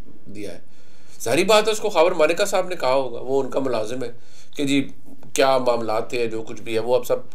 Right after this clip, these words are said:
चल रहा है, मुझे उसको repeat करने की ज़रूरत नहीं है। लेकिन आप सिर्फ इस बात का अंदाज़ा लगाएं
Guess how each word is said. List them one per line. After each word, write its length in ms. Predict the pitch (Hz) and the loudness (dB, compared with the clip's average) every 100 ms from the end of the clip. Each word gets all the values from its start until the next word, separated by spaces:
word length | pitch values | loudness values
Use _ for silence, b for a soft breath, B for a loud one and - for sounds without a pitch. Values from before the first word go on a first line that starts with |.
| - | -2
चल 120 | 117 | -2
रहा 140 | 117 | 0
है, 60 | 117 | -2
मुझे 160 | 113 | -2
उसको 180 | 117 120 | -4 -4
repeat 280 | 113 107 110 | -4 -4 -4
करने 220 | 120 107 | -4 -4
की 100 | 110 | -4
ज़रूरत 320 | 104 98 101 | -6 -6 -6
नहीं 100 | 107 | -6
है। 80 | 120 | -4
लेकिन 220 | 131 160 | -2 0
आप 120 | 185 180 | 0 0
सिर्फ 240 | 190 170 156 | -2 -4 -4
इस 160 | 151 - | -2 2
बात 220 | 156 160 | 2 2
का 60 | 180 | 0
अंदाज़ा 340 | 139 117 127 | 0 -2 -2
लगाएं 300 | 127 107 104 | -2 -4 -6